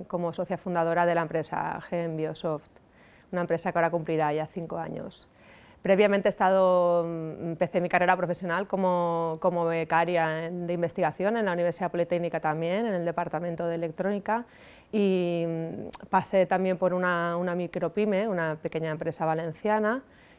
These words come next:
y posteriormente pasé por una multinacional, por Motorola, donde estuve trabajando primero a nivel nacional en, en Madrid con grandes profesionales y posteriormente en un grupo internacional basado en, en Inglaterra, donde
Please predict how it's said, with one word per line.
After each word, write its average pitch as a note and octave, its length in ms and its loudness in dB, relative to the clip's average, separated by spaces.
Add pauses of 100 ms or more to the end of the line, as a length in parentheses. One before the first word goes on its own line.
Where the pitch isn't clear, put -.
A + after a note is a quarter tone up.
(100)
y F#3+ 80 -2
posteriormente G#3 1000 4
pasé - 240 -4
por F#3 140 2
una F#3 100 2
multinacional, F#3 760 0
por F3 140 0
Motorola, F3+ 640 2 (420)
donde F3+ 260 2
estuve F3 840 4
trabajando F3+ 480 2
primero F3 240 0
a E3+ 40 0
nivel E3+ 280 0
nacional E3+ 540 0
en, D#3+ 280 -2
en E3 220 0
Madrid E3 420 0
con D3+ 380 -4
grandes D3+ 300 -4
profesionales F3 920 0 (420)
y G#3+ 100 0
posteriormente F#3+ 800 4
en G3 100 2
un F3 80 0
grupo F3 260 2
internacional F#3 880 2
basado E3+ 520 0
en, E3 360 -4
en E3+ 280 -2
Inglaterra, E3+ 520 0
donde D#3 400 -2